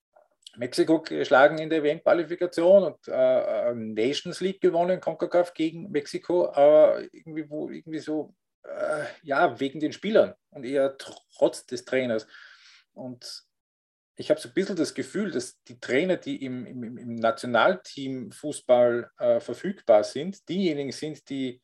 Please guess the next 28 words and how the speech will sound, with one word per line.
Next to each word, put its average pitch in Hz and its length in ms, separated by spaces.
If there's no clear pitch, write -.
die 139 60
es 135 100
entweder 143 640
im, 131 320
im, 123 540
im 120 180
Clubfußball 127 1040
nicht 139 200
mehr 139 80
so 120 120
richtig 120 300
geschafft - 440
haben, 202 280
oder 135 200
diese 151 220
Journeyman, 135 640
also 117 360
wie 131 120
ein 127 180
Dick 156 160
Advokat, 131 600
der 131 120
jetzt 147 300
Team, 143 500
Teamchef 151 540
im 143 140
Irak 123 540
ist. - 420